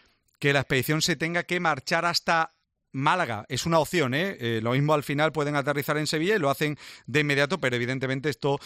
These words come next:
eh, es lo que, eh, provoca que Andrés Ocaña, que ya hemos estado un rato con él analizando el triunfo de ayer del Betis, eh, no pueda estar en el tramo final con nosotros en directo. Insisto,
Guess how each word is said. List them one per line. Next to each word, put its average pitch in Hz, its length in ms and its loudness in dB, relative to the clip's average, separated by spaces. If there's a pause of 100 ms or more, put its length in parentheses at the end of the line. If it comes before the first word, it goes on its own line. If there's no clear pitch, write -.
(220)
eh, 123 340 -2
es 120 80 -4
lo 135 160 0
que, 139 340 2 (220)
eh, 131 160 -6
provoca 143 400 2
que 139 140 0
Andrés 131 240 -2
Ocaña, 147 260 0
que 110 140 -4
ya 113 120 0
hemos 120 200 -4
estado 120 240 -4
un 113 100 -6
rato 123 220 -2
con 123 120 -4
él 131 80 0
analizando 113 460 -2
el 127 80 0
triunfo 127 320 -2
de 120 80 0
ayer 120 300 0
del 131 140 -2
Betis, 143 280 -2 (300)
eh, 123 360 2
no 135 120 2
pueda 139 160 2
estar 143 200 -2
en 139 160 -2
el 123 140 -4
tramo 143 240 -2
final 135 300 -2
con 135 120 -2
nosotros 123 380 -4
en 127 180 -2
directo. 127 300 -2
Insisto, 120 400 -2